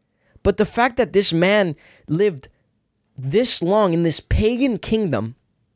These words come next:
around non-believers, and for them, for a hundred and twenty, let's say just all a hundred twenty high officers and the two administrators are looking into this man's life, and all they can say is, "He was faithful, always responsible, and completely trustworthy."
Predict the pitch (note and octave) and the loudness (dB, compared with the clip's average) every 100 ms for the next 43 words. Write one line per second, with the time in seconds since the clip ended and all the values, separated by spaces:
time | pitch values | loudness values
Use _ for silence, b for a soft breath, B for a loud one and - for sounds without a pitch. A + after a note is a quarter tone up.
0 | _ _ _ _ _ - F3 G3 F3+ D#3+ | _ _ _ _ _ -2 2 2 2 2
1 | F#3 A3+ G3+ F#3 G3 C#3 A2+ - - _ | 2 2 0 2 0 0 -2 -4 -14 _
2 | b b b b b F3+ F3 G3 A3 G3 | b b b b b -2 0 0 0 -2
3 | - _ G3+ F#3+ D#3+ A3 A#3 B3 A#3 - | -10 _ 0 0 0 0 0 0 0 0
4 | G#3 D#3 F#3 A3+ G3 - C#3+ E3 - - | -2 0 0 2 -2 -2 -2 -2 -2 -6
5 | - E3+ F#3 F3+ F3+ D#3 E3+ D#3 C#3+ C#3+ | 0 2 2 2 0 0 0 2 2 2
6 | B2+ C3+ - C3+ - B B D3+ D#3+ D#3 | 2 0 -6 -6 -8 B B 0 2 2
7 | - G3+ F#3+ F#3+ F3+ D#3 D#3 C#3+ B2+ B2 | 2 0 2 2 2 0 0 2 0 -2
8 | B B - D#3 D#3 D#3 G3+ A3+ G#3 G3 | B B -2 2 2 2 2 2 2 2
9 | F#3 E3+ E3 E3 E3 D3 D3 C3+ A#2+ - | 2 0 0 0 0 2 2 2 -4 0
10 | D#3+ E3+ E3 D3+ D3+ C3 - D3 C3+ - | 2 2 0 0 2 0 0 -2 -2 0
11 | D#3+ E3 F3 E3 D3 D#3 D3+ D3 B2 C#3+ | 0 0 0 0 2 2 0 -2 -2 0
12 | D3 C#3+ C3+ A#2+ A#2+ - C#3 C3 - A2+ | 0 0 -2 -4 -6 -4 -2 -2 0 -2
13 | - G#2 F#2+ | -2 -6 -6